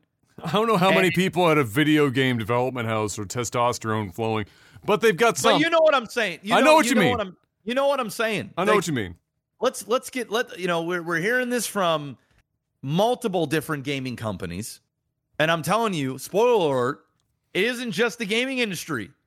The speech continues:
Speaker 1: Oh, no, it's
Speaker 2: It's
Speaker 1: everywhere.
Speaker 2: almost, it's almost in every single industry. Does it make it right? Absolutely
Speaker 1: No.
Speaker 2: not. I'm not saying it does. Uh, but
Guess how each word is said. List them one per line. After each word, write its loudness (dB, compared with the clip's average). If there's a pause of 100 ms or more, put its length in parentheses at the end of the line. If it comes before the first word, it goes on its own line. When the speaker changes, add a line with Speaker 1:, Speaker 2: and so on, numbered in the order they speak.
(220)
Speaker 1:
Oh, 6
no, 6
it's 2
Speaker 2:
It's 6
Speaker 1:
everywhere. 2
Speaker 2:
almost, 0 (100)
it's -2
almost 2
in -2
every -2
single -2
industry. -6 (400)
Does -2
it -6
make -2
it -8
right? 0
Absolutely 2
Speaker 1:
No. 0
Speaker 2:
not. 0
I'm -6
not -4
saying -4
it -4
does. -2 (460)
Uh, 2 (600)
but -4